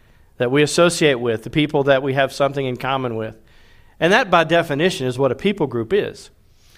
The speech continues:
Oftentimes, we think of people groups in terms of racial affiliations or in terms of ethnicities or backgrounds of, of different types, e-, age-related or even employment-related. But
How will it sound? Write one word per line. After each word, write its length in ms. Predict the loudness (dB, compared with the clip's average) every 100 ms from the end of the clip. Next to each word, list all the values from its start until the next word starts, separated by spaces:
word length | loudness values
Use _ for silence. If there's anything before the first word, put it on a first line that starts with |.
| _
Oftentimes, 560 | 2 2 0 0 0 2
we 80 | 0
think 220 | 0 -4
of 80 | -2
people 300 | -2 0 0
groups 280 | 0 -2
in 120 | -6 -4
terms 380 | -2 0 0
of 220 | 0 0 -4 -20 _ -18
racial 600 | 0 4 4 2 -4 -6 -10 _ _ _ _ _ _ _ -10
affiliations 960 | -6 0 2 4 2 0 -4 -12 -14 -6
or 280 | 0 2
in 80 | 0
terms 400 | -2 0 0 2
of 340 | 2 2 0 -6 -20 _
ethnicities 880 | -2 -2 2 2 2 -2 -4 -4 -6 -6
or 240 | 0 0
backgrounds 920 | 2 2 0 -2 -4 -2 -4 -6 -8 -8
of, 220 | -8 -8
of 160 | -8
different 320 | -4 -4 -4 -2
types, 320 | 0 0 -4
e-, 100 | -12 -12 -14 0
age-related 840 | 2 2 2 2 4 4 2 0
or 140 | 0
even 240 | 0 0 -2
employment-related. 1080 | -2 0 2 2 0 -2 0 0 -2 -8 -20 _ _ _ _ _ _ _ _ _
But 500 | 2 2 2 -6 -20